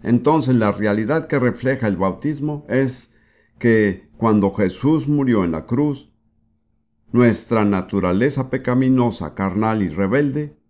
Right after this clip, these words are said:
fue muerta junto con él. Esa es una gran revelación. Como ve, podemos ser perdonados y aún ser rebeldes.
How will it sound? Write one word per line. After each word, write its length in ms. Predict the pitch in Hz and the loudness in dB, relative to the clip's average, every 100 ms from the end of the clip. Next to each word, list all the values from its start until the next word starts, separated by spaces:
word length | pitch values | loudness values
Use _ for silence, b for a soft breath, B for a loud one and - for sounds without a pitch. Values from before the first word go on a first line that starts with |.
| _ _ | _ _
fue 160 | - 107 | -2 2
muerta 440 | 101 113 104 104 | 4 4 0 -4
junto 320 | 95 98 92 | -4 -4 -6
con 220 | - 90 76 | -8 -6 -6
él. 240 | 57 - _ _ _ - _ _ _ _ - | -10 -16 _ _ _ -20 _ _ _ _ -2
Esa 280 | 156 165 139 | 0 2 0
es 120 | - | 2
una 200 | 131 110 | 4 4
gran 240 | 98 117 | 4 4
revelación. 800 | 117 127 123 123 123 90 65 - _ _ _ _ _ _ _ _ - | 4 2 2 0 -2 -4 -8 -10 _ _ _ _ _ _ _ _ 0
Como 320 | 120 113 110 | 4 6 6
ve, 160 | 156 | 4
podemos 400 | 175 127 131 135 | 4 4 6 6
ser 240 | 127 135 123 | 4 0 2
perdonados 720 | 123 104 117 151 175 175 - | 2 4 2 2 2 -2 0
y 80 | 117 | 0
aún 180 | 113 120 | 2 2
ser 200 | 117 104 | 0 0
rebeldes. 760 | 110 95 80 58 52 - _ | 0 0 -2 -4 -12 -16 _